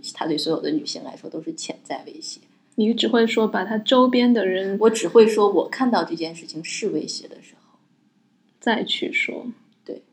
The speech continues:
Speaker 2: 嗯，我觉得你这种方式是更加一个，比如说，呃，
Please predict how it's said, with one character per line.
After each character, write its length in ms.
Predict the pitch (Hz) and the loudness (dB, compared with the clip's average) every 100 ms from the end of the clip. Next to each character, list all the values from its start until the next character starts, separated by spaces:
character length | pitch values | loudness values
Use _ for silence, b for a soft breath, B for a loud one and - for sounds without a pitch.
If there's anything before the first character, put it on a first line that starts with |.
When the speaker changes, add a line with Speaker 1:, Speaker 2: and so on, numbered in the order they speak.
| _ _ _ _ _ | _ _ _ _ _
Speaker 2:
嗯， 400 | 226 220 208 - - _ _ _ _ - | 0 0 0 -6 -18 _ _ _ _ -2
我 60 | 226 | 4
觉 80 | |
得 80 | 285 | 6
你 200 | 311 208 | 6 4
这 140 | - 285 | 4 4
种 140 | 214 | 4
方 180 | 226 240 | 2 0
式 100 | 247 | 0
是 160 | 247 | 0
更 220 | 240 247 220 | 0 2 4
加 220 | 220 220 | 4 2
一 160 | 208 | 2
个， 320 | 208 214 208 208 B B - | 2 2 2 -2 B B -4
比 60 | |
如 100 | 196 | -4
说， 440 | 214 220 220 226 - - _ _ | 0 0 0 0 -4 -14 _ _
呃， 80 | - | -16